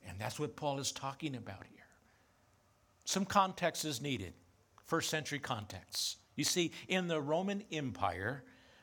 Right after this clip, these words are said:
men commonly covered their heads with their, what we would call hoodies today.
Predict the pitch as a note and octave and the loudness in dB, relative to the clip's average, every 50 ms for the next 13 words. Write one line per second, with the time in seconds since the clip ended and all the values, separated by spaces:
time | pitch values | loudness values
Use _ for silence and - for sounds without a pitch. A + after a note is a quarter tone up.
0 | - _ - A#2+ C3+ D3 D#3+ E3+ E3+ E3 D3 - - - - G#3 G#3 G#3+ G3+ F#3+ | -16 _ -4 -2 2 2 2 2 2 0 -2 -4 -2 0 2 4 4 4 2 0
1 | F#3 F3 D#3+ D#3 C#3+ - - - - A3 G#3 F#3+ C#3+ A#2 F#2+ G2 F#2+ F2+ E2 D2+ | 0 2 2 0 0 0 -2 -2 -2 -2 0 0 -2 -2 -2 -2 -4 -4 -4 -2
2 | F2 G#2+ G2+ G#2 B2 C#3+ D3 - - - - - - - - - - - - - | 0 2 2 2 2 2 2 2 2 2 2 0 -4 -12 -20 -20 -20 -20 -20 -20
3 | - - - _ _ - D3 D#3 D#3 - - - - - _ _ - - _ _ | -20 -20 -20 _ _ 2 2 2 2 0 -6 -12 -16 -20 _ _ -20 -20 _ _
4 | - C#3 D3 C#3+ C#3+ C#3 C3 C3 C#3 C#3 C3 - C#3+ E3+ F3 F3+ F3+ E3 - - | 2 4 6 6 6 4 4 2 2 2 2 2 0 0 2 0 -2 -2 -4 0
5 | - E3 D3 C#3 B2+ A#2 A#2 D3+ E3 F#3 G#3 A3 A#3 B3 - - - - - - | 2 4 6 6 4 2 0 0 0 0 0 0 0 2 2 2 2 2 2 0
6 | A3 F#3 A3 G#3+ A#3 C#4+ C4 | 0 2 2 0 -2 -2 -6